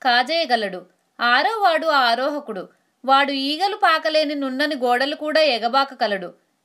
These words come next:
ఏడో వాడు విలుకాడు. వాడు వంద రెక్కల పురుగులు ఎగురుతుంటే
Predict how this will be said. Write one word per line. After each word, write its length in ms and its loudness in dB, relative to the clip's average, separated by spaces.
ఏడో 460 2
వాడు 240 2
విలుకాడు. 680 -2
వాడు 260 4
వంద 260 -4
రెక్కల 520 0
పురుగులు 280 -4
ఎగురుతుంటే 840 -2